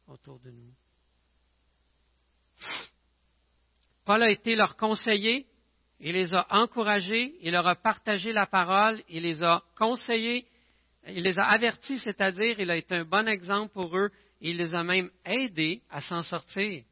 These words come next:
Tout un rôle, toute une influence pour quelqu'un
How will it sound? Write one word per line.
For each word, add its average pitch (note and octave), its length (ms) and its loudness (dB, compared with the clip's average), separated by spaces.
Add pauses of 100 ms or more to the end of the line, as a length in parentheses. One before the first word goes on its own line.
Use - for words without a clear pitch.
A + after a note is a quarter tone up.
(720)
Tout D#4+ 240 -8
un F3 180 -4
rôle, E3 480 -6 (640)
toute - 200 -12
une A#3 180 -4
influence A3+ 1040 -2 (520)
pour G3+ 500 2
quelqu'un A#3+ 640 -4